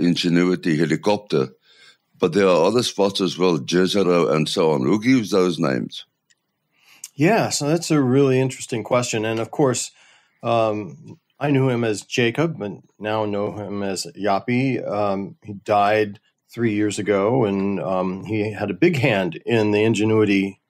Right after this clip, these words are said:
Speaker 2: helicopter, the development of the Ingenuity helicopter. So it was a great honor when, um, Perseverance landed and, um, decided to set up a, uh, a spot to watch the first flight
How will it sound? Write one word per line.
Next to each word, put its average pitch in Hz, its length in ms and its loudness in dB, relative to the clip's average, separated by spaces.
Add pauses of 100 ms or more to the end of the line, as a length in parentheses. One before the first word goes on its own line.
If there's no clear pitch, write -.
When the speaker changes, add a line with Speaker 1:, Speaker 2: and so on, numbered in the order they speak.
(100)
Speaker 2:
helicopter, 101 720 0 (100)
the 98 100 -6
development 98 460 0
of 92 80 0
the 98 80 0
Ingenuity 95 440 -4
helicopter. 98 500 0
So 139 160 2
it 110 60 2
was 127 120 2
a 127 60 2
great 151 260 4
honor 123 400 0 (720)
when, 120 420 4
um, 104 460 2
Perseverance 123 640 2
landed 113 540 2
and, 104 240 0 (360)
um, 101 520 0
decided 107 440 0
to 104 80 0
set 113 280 2
up 113 180 0
a, 92 160 0 (1000)
uh, - 220 -10 (220)
a 120 40 -4
spot 127 480 0
to - 100 -2
watch 117 600 2
the 101 80 -2
first - 320 0
flight 113 460 0